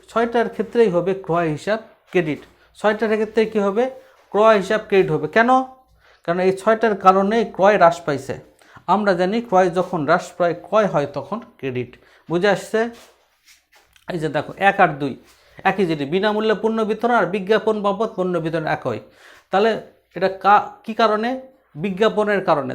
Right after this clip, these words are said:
তাহলে বিজ্ঞাপন হিসাব ডেবিট। আর হলো আমরা জানি যেহেতু ক্রয় কমে গেছে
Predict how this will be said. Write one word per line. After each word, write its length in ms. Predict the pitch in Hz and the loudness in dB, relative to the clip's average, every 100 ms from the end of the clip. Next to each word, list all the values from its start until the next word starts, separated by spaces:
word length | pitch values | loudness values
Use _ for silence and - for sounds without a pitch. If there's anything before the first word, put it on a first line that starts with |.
| 120 | -4
তাহলে 200 | 185 202 165 | -2 -2 -2
বিজ্ঞাপন 380 | 185 196 196 196 180 | -2 -2 -2 -2 -2
হিসাব 180 | 185 165 | -2 -2
ডেবিট। 260 | 170 175 180 - _ _ _ _ _ _ _ _ _ - _ - - 185 | 0 0 -4 -12 _ _ _ _ _ _ _ _ _ -20 _ -18 2 6
আর 80 | 208 185 | 6 4
হলো 140 | 185 208 | 0 0
আমরা 160 | 185 175 151 | 0 -2 -2
জানি 200 | 156 220 262 - _ _ _ _ | -2 -4 -10 -18 _ _ _ _
যেহেতু 300 | 143 175 175 202 - | -4 -4 -2 -4 -4
ক্রয় 200 | - 196 190 | 0 0 0
কমে 220 | 190 208 202 | -2 -2 -2
গেছে 180 | 190 | -2